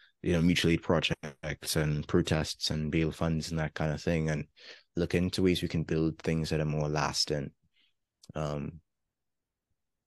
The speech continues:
ways that we can set ourselves up and really create beacons, um, and pillars within a community that can draw people in and can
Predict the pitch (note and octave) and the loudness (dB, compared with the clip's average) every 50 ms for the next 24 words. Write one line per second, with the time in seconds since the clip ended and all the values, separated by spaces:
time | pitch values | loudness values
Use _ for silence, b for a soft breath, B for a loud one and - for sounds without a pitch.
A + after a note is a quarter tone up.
0 | _ _ _ _ - F2 F2 F2 D#2 F2 E2+ E2+ E2 - - D#2+ D2 C#2 - _ | _ _ _ _ 0 2 2 2 2 2 2 2 2 2 0 0 -2 -4 -8 _
1 | - - - - F#2+ - D#2 - - F2+ E2+ D#2 - - D#2+ D#2 - - - E2+ | -6 -4 0 0 2 2 0 0 0 0 0 0 -2 -2 -2 -2 -2 -4 -4 -2
2 | D#2+ D#2 D#2 D2 D2 C#2+ - - _ _ _ _ _ _ _ _ _ - - F2+ | 0 0 -2 -2 -4 -6 -8 -12 _ _ _ _ _ _ _ _ _ -4 -2 0
3 | F#2 F2+ F2+ F2+ F2 E2+ E2 E2+ E2+ D#2 - _ _ _ _ _ _ _ _ _ | 0 2 2 2 2 2 2 0 -2 -6 -8 _ _ _ _ _ _ _ _ _
4 | _ - - - G2+ F2+ F#2 F#2+ - F#2+ E2+ - G#2 G#2 G2 - - G#2 F#2+ E2+ | _ -8 0 2 2 2 2 -2 -4 -12 -8 0 0 0 2 4 4 4 6 6
5 | D#2+ D2 C#2 - - - - - - _ _ _ _ - - D#2 D#2 D2 - - | 4 2 0 -2 -2 -2 -2 -2 -4 _ _ _ _ -6 -2 -2 0 0 -2 -4
6 | - - - D#2+ D#2 - - - - D#3 A2+ F#2+ F#2 F#2 E2+ E2+ - F2+ F2 E2 | -8 -8 -4 -4 -4 -4 -4 0 4 6 6 8 6 6 4 2 0 2 0 2
7 | - - G2 G2+ G2+ G2 F#2+ - - D#2+ D2+ D2 D2 - _ b b b b b | 2 4 6 6 6 6 4 2 2 0 0 0 -2 -6 _ b b b b b
8 | b b b b b _ _ _ _ _ - - F2 E2 D#2 - - F2 D#2+ D#2+ | b b b b b _ _ _ _ _ -4 -2 0 0 0 0 0 0 0 2
9 | D2+ D2 C#2+ C#2 - - _ _ _ _ _ _ _ _ _ _ _ _ - - | 0 0 -2 -6 -8 -12 _ _ _ _ _ _ _ _ _ _ _ _ -12 -6
10 | - - F2+ F2+ F#2 F#2 F2+ - - G#2+ F#2 - F2+ E2+ D#2+ D#2 D2+ D2 C#2+ C#2+ | -4 0 4 6 8 8 6 6 6 4 4 4 4 2 2 2 0 -2 -4 -6
11 | - - - - - D2+ D2+ D2+ D2 D2 D#2 | -6 -8 -6 -4 -2 -2 -2 0 -4 -4 -6